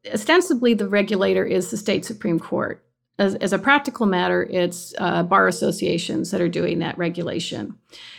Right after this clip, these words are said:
And so first of all, notice that our, our existing regulatory regimes, they license lawyers. And therefore, there's absolutely no way for an entity that isn't a lawyer, like a tech company or a bank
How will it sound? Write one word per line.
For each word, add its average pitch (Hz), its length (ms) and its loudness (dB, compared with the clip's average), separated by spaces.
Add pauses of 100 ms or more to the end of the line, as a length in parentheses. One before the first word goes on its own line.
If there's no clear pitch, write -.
(360)
And 208 120 6
so 208 200 2
first 349 320 2
of 330 40 2
all, 226 100 6
notice 208 400 4
that 190 180 2
our, 180 440 2 (120)
our 185 120 2
existing 240 520 2
regulatory 202 640 2
regimes, 180 460 -2
they 202 120 0
license 226 540 0
lawyers. 135 640 -6 (440)
And 214 120 4
therefore, 302 260 4
there's 214 260 4
absolutely 294 520 0
no 214 180 6
way 202 640 2 (160)
for 202 420 0
an 208 220 2
entity 247 500 2
that 185 240 -2
isn't 208 380 0
a 180 60 -4
lawyer, 196 640 0 (800)
like 208 260 2
a 214 60 2
tech 320 340 -4
company - 640 -4 (380)
or 190 180 0
a 180 60 0
bank 220 580 0